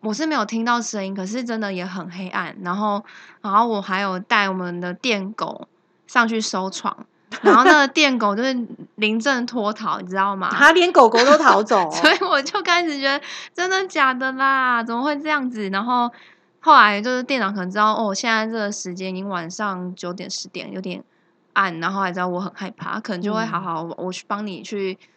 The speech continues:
Speaker 1: 收床一下。”
Speaker 2: 嗯。
Speaker 1: 那可能也是给我安心的，就是说我有去帮你净化。<laughs>
Speaker 2: 所以你很感动，就是店长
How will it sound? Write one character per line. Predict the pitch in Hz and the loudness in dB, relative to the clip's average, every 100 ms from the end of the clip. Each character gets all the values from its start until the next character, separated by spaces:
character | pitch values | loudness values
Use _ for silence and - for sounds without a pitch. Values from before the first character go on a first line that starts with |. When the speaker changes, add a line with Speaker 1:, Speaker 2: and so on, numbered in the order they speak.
| _ _ | _ _
Speaker 1:
收 | - 202 208 | -8 -6 -6
床 | - 180 | -8 -10
一 | 170 | -10
下。” | 185 208 - - _ _ _ - | -10 -8 -10 -12 _ _ _ -10
Speaker 2:
嗯。 | 202 | -4
Speaker 1:
那 | 254 | -4
可 | 294 226 | -2 -4
能 | |
也 | 202 | -4
是 | 247 | -4
给 | 277 | -2
我 | 226 | 0
安 | 233 254 | 0 0
心 | 262 | -4
的， | 240 208 | -4 -4
就 | 262 | -2
是 | 262 | -2
说 | 254 | -2
我 | 240 285 | -2 0
有 | 233 | 0
去 | 202 262 | -2 -2
帮 | 233 226 | 0 0
你 | 202 | -2
净 | - 233 233 | -4 -2 0
化。 | 269 294 269 294 - - 277 - | 0 2 0 2 -2 -2 -6 -6
<laughs> | _ 226 254 247 220 - - | _ -8 -6 -8 -12 -18 -10
Speaker 2:
所 | - 247 | 2 4
以 | 233 | 4
你 | 202 | 2
很 | 190 208 | -2 -4
感 | 190 165 | -6 -6
动， | 196 185 | -6 -6
就 | 180 | -8
是 | 175 185 | -10 -12
店 | - 196 170 | -6 -6 -6
长 | 151 | -14